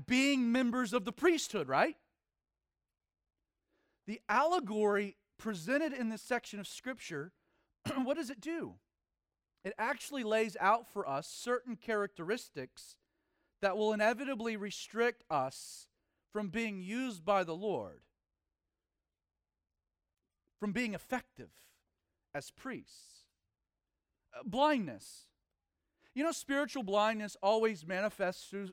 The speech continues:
scriptural ignorance. In fact, the psalmist declares, "God's word is a lamp unto my feet, a light unto my path." You know, people who aren't in God's word,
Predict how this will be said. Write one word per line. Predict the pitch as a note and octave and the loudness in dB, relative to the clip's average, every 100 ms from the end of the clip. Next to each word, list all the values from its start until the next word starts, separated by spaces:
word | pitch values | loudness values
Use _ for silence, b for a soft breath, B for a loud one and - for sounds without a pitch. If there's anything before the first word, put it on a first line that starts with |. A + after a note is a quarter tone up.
| - | -12
scriptural | - - A3 - - F#3 F3+ | -16 -6 -6 -6 -6 -6 -4
ignorance. | G#3+ F#3 A#2 G2+ - - - - _ _ _ _ _ _ _ - | -6 -8 -10 -12 -18 -20 -20 -20 _ _ _ _ _ _ _ 4
In | C#4+ | 4
fact, | B3+ | 4
the | |
psalmist | A#3+ C4+ C4 C4 - | 0 4 4 2 -4
declares, | C4 C#4 D4+ B3+ E3+ | -8 2 4 4 4
"God's | B3+ B3+ G3+ | 2 2 2
word | D4+ B3+ | 2 2
is | G3+ | 0
a | |
lamp | A3 A#3+ D4+ D4 | 0 6 6 6
unto | A#3 - | 0 -6
my | G#3 G3 | -2 -2
feet, | - D4 - B | -2 -4 -6 B
a | B3 | 0
light | A3+ C4 D#4 | 4 6 6
unto | A3+ A3+ | 4 0
my | G#3+ | 0
path." | G3 C#4+ C#4 G3+ - b b | 2 4 4 4 -2 b b
You | |
know, | C4+ | 0
people | - D#4 D#4+ F4+ | 2 2 4 4
who | D4+ C#4+ | 4 4
aren't | B3 C#4+ C#4+ | 6 8 8
in | B3+ | 6
God's | B3+ B3 F#3 | 6 6 2
word, | A3 B3 G3+ A#2 F2+ | 4 6 6 2 -6